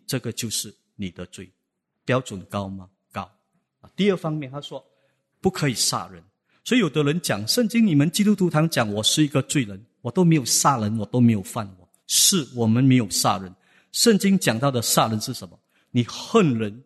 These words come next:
你就是杀人。有谁敢举手说，我从小到现在长大，我从来没有恨过人的？有没有？没有。我们或多或少，我们都曾经恨过人，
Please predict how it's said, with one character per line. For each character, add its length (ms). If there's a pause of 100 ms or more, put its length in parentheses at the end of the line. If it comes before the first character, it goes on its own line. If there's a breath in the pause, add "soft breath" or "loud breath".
你 160
就 160
是 200
杀 280
人。 160 (460)
有 100
谁 220
敢 240
举 160
手 200
说， 260 (500)
我 100
从 380
小 380
到 100
现 160
在 60
长 280
大， 180 (280)
我 140
从 580
来 180
没 140
有 100
恨 480
过 220
人 180
的？ 80 (1200 loud breath)
有 120
没 160
有？ 140 (320)
没 240
有。 140 (640)
我 100
们 180
或 180 (100)
多 140
或 200
少， 200
我 160
们 180
都 240 (240)
曾 200
经 280
恨 340
过 200
人， 120